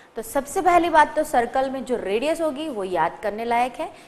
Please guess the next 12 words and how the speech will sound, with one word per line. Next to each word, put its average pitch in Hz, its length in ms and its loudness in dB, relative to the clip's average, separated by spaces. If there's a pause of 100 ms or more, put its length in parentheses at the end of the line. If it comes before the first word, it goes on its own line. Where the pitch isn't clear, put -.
(100)
क्योंकि 233 200 -10
पूरे 302 320 -2
सर्कल 247 480 0
में 247 180 -6
वो 226 160 -4
रेडियस 190 440 -4
की 311 200 -12
मेजरमेंट 214 580 -6
सेम 156 400 -10
होगी, - 320 -18 (380)
ठीक 311 160 -6
है? 494 100 -2